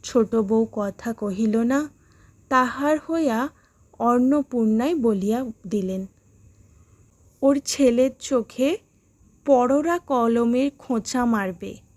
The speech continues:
তাই বাড়ির মধ্যে একটা পাঠশালা করে দিতে হবে।'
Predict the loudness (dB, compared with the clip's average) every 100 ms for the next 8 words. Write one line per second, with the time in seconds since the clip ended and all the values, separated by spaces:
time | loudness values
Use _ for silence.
0 | _ _ _ _ _ _ _ _ _ _
1 | -2 0 0 -2 0 -2 -2 -2 -2 0
2 | -2 -4 -6 -4 -4 -6 _ -10 -10 -6
3 | -8 -6 -6 -8 -8 -10 -6 -2 -2 -2
4 | -2 0 -2 -4 -6 -6 -6 -8 -10